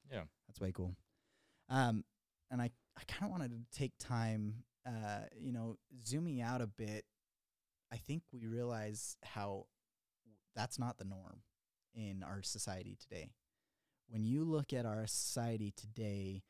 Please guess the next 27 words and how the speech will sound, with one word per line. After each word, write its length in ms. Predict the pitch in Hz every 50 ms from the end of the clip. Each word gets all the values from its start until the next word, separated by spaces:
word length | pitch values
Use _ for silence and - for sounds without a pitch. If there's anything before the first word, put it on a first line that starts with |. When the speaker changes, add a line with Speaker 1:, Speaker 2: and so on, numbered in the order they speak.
| _ _ _ _ _ _ -
Speaker 2:
you 80 | 110
know, 80 | 107 104
what 260 | 101 98 120 139 143
are 80 | 151 139
some 200 | - - 131 117
things 340 | - - 117 120 120 117
that 120 | 113 107 -
stick 340 | - - - 117 110 - 120
out 320 | 101 104 110 117 131 - _ -
that 160 | 110 101 98 - -
just 280 | 110 110 107 98 - - _ _ _ _ _ _ _ _ _ _ _ -
are, 160 | 101 110 - - _ _ _ - 113
scare 400 | - - - - 123 117 120 117
you 180 | 117 117 117
and 100 | 110 107 104
make 220 | 104 107 - -
you 100 | 107 101
feel 200 | - - 120 113
like 220 | 113 107 107 -
a 40 | 107
deer 240 | 101 98 113 107 104 104
in 80 | 104
the 60 | 104 104
headlight 540 | 104 110 104 101 104 101 98 98 98 - - - - _
for 240 | - 104 101 98 98 95
your 160 | 92 92 90 -
kids? 380 | - 110 92 85 - - -